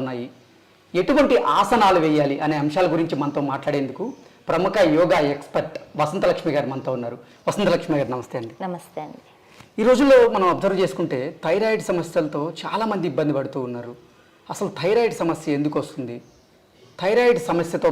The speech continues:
Speaker 1: బాధపడేవారు ఎటువంటి ఆహార నియమాలు పాటించాల్సిన అస-, అవసరం ఉంది, థైరాయిడ్ సమస్యని మనం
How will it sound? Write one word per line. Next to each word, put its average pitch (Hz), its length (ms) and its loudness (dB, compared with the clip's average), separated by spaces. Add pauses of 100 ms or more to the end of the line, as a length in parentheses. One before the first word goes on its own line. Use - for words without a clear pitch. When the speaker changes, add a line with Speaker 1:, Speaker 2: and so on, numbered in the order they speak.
Speaker 1:
బాధపడేవారు 139 640 -2 (640)
ఎటువంటి 247 360 4 (280)
ఆహార 208 240 2 (100)
నియమాలు 180 400 2
పాటించాల్సిన 143 540 -2
అస-, 127 260 -6 (120)
అవసరం 143 320 0
ఉంది, 117 160 -10 (760)
థైరాయిడ్ 233 500 8
సమస్యని 196 420 2 (440)
మనం 180 140 4